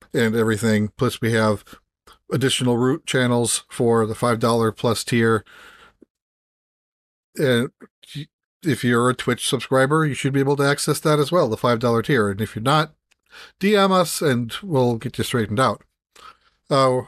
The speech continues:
also sponsored by Manscaped and Gooder,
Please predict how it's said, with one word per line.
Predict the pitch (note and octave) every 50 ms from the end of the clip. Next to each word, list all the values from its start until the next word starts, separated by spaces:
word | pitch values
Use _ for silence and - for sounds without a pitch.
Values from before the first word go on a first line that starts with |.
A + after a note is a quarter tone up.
| - -
also | - D3+ C3 B2 - C#3 C3+ C3
sponsored | A2+ - - C#3 C3+ C3 B2 - - C3 B2 A#2 - -
by | - B2 B2+ A#2+ A#2 G#2+ G2+ -
Manscaped | - C3 C3+ C3 A#2 - - C3 B2+ A#2+ - _ - - - - - _ _
and | - C#3+ B2+ A#2+ A#2+ A2 G#2+ G#2 G2+ - - - - - - _ _ _ _ _ _ _ -
Gooder, | - G3 F#3+ F#3+ F#3 F3+ D#3 D#3